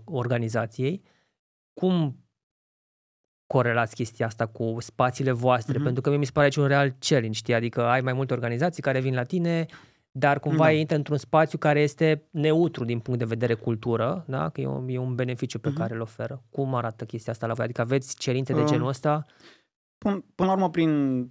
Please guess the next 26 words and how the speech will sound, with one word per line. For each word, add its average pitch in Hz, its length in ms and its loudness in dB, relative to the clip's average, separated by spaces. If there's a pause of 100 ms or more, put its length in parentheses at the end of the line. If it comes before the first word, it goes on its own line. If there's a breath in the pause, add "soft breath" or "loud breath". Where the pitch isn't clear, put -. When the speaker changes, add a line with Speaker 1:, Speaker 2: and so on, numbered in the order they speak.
Speaker 2:
tehnologia, 135 540 4
prin 131 140 0
serviciul 131 340 0
pe 131 100 2
care 123 180 0
îl 120 100 2
oferim, 127 800 -2
uh, 143 380 0
fiecarei 160 520 -2
companii, 143 600 -2
practic, 156 480 -6
îi 143 120 0
dăm, 147 300 0
uh, 135 340 0
on 139 220 2
demand 151 600 -2
mixul 151 960 -2 (1400)
ideal 143 640 4 (160)
al 135 240 4
lunii 143 240 4
respective 151 800 2
între, 135 840 2 (140)
uh, 127 380 -2 (200)
acces, - 920 0
uh, 113 580 -2
la, 120 680 2